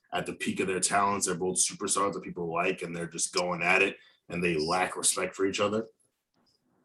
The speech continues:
But, um, yeah, and, uh, and I think you have, I think you have Punk lose though. Ultimately, you have Bryan go over him. Like, I, I, I wouldn't want Bryan to have a long run and then eventually get cashed in on by, um,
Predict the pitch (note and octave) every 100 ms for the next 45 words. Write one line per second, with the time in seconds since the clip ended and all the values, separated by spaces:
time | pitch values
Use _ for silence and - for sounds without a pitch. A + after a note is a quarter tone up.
0 | - - G2 G#2 F#2+ F#2 F2+ E2+ E2 -
1 | _ _ _ - G2+ A#2+ G#2 - - G2
2 | G2 G2 F#2+ F#2 G#2 G#2 G2+ A2+ G2 G2+
3 | G2 G2+ G2 - - D3 D3 D3 B2+ -
4 | D3+ G#2 C#3 D3 G#2+ E2+ G2+ G2 F2+ D#2+
5 | E2+ G#2 F2+ G2+ G#2 F#2+ F#2+ G2+ F#2 F2+
6 | E2+ F2 F2 - - _ _ F#2 G2+ -
7 | G#2+ A2 B2 B2 D#3+ D#3 D3 B2+ A#2 A#2
8 | A#2 A#2 G#2 G2+ G2 F2+ F2+ G2+ G2+ F#2
9 | G2 G2 F2+ F2+ F2+ F2 F#2+ F#2+ F#2 F2
10 | F2 - F#2 F2+ - F#2 F2 E2+ E2 D#2+
11 | E2 D#2+ D#2 D2+ D2